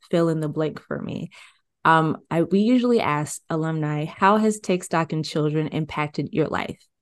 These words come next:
And then you've answered the end of the statement, "Because of Take Stock, I can."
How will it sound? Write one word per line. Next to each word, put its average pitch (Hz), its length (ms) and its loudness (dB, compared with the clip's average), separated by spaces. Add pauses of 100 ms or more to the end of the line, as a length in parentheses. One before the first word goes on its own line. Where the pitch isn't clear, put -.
(340)
And 170 260 4
then 165 180 6
you've 170 260 2 (460)
answered 208 540 2
the 190 200 0
end 170 160 2
of 160 100 0
the 151 100 2
statement, 147 520 -2 (240)
"Because 180 440 0
of 214 160 2
Take 170 280 0
Stock, 147 400 0 (100)
I 147 300 -2
can." - 480 -6